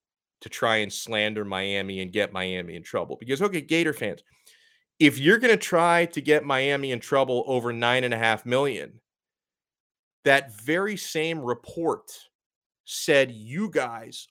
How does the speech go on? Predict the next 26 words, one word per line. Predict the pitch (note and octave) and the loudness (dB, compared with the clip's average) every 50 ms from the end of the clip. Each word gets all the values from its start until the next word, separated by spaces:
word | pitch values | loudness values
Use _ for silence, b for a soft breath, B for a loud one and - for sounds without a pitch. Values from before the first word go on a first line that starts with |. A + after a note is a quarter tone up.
| _ - | _ -4
offered | D3+ D#3 E3 D#3+ - E3+ D3+ C3 | -2 -2 -2 -2 -4 -8 -8 -6
him | C#3 D#3+ E3 D3+ | -4 -6 -4 -2
eleven | D3+ D3 D3 D#3 E3 D#3+ D3+ C#3 C3 B2 A#2 | -4 -4 -2 0 0 0 0 -2 -6 -8 -8
million. | G#2 C2 A#1+ - - F#2+ - _ _ - | -8 -8 -8 -10 -12 -14 -18 _ _ -20
<laughs> | B B B B B B B B B B B B B B B B B B B B B B _ | B B B B B B B B B B B B B B B B B B B B B B _
So, | - - F#3 F#3 D3 F#3+ - - - - - - - B B B B B B B B B B B B B B _ _ _ _ - _ _ _ _ _ _ _ _ _ - | -6 0 2 2 2 2 0 -2 -4 -6 -10 -10 -12 B B B B B B B B B B B B B B _ _ _ _ -20 _ _ _ _ _ _ _ _ _ 0
either | - G3+ G#3 G#3 G3 | 4 4 6 6 6
shut | F3+ - - - G#3+ A3 G#3 F#3 | 4 4 6 8 8 8 8 6
your | A3 A3 A3 | 2 4 6
mouth | G#3 G3 G3 G3 F#3+ G#3 G3 - - - _ - | 6 6 6 6 6 4 0 -4 -14 -18 _ -2
or | E3 D#3+ E3 E3+ E3+ E3+ D#3+ - - | 2 2 4 4 4 4 2 2 2
admit | D#3+ D#3 C#3 D3 D3+ D#3 D#3+ D#3 - | 0 0 0 2 2 2 2 2 0
that | C#3+ - | -16 -10
the | - D3+ | -8 -6
report | D3 C#3+ - - - C#3+ C3+ C3+ C3 B2+ _ - | -6 -6 -6 -8 -10 -6 -4 -4 -4 -6 _ -12
is | C#3 B2+ B2 | -14 -12 -14
probably | _ - - B2+ B2 B2 A#2+ B2+ B2 A#2+ C3 B2+ | _ -8 -4 -2 0 0 -2 -2 -6 -8 -8 -6
not | G#2+ G#2+ A2+ A2+ - - | -4 -2 -2 -2 -4 -6
real. | C3 C3 B2+ A2+ G2 E2+ - - _ - | -6 -4 -4 -4 -4 -6 -12 -14 _ 2
Like, | C3 C#3+ D#3 D3 - D#3 | 4 4 4 4 2 2
so | B2+ E3+ | 2 2
if, | C#3+ E3+ D#3+ - E3 | 2 2 -2 -2 -4
if | D3+ | -6
you're | D3+ G#3 A3 | -4 -4 -4
gonna | A3 G3+ | -4 -4
use, | F#3+ F#3 G3 F#3+ E3 D#3 | -4 -4 -4 -6 -6 -8